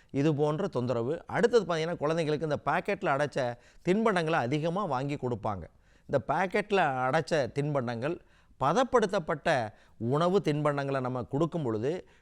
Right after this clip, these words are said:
கண்டிப்பாக இந்த நுரையீரல் தொற்று ஏற்படுவது ரொம்ப, ரொம்ப இயல்பு. அதனால இந்த பாக்கெட்ல அடைச்சது, பாட்டில்ல அடைச்சது, பதப்படுத்தப்பட்டது, அந்த ப்ரிசர்வேட்டிவ் ஃபுட்ஸ் எல்லாம் வந்து கண்டிப்பாக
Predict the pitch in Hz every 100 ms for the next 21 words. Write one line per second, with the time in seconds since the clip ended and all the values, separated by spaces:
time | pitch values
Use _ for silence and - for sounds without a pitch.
0 | _ 113 127 180 208 170 156 143 214 240
1 | - - - 165 156 120 101 - - -
2 | 160 247 254 240 196 143 151 - 165 143
3 | 131 147 135 151 147 107 - - 123 160
4 | 190 185 196 180 120 113 151 156 120 175
5 | 214 - - - 120 127 165 175 117 123
6 | 113 123 143 - 180 - 160 110 139 -
7 | 120 147 185 - - - 110 131 170 -
8 | 190 175 120 131 131 113 165 - - -
9 | - 165 226 302 240 180 165 123 104 76
10 | - _ - - 151 143 123 110 - -
11 | - 180 185 247 214 160 165 - - -
12 | 156 170 170 175 151 165 139 117 - -
13 | 123 156 185 170 180 160 120 135 190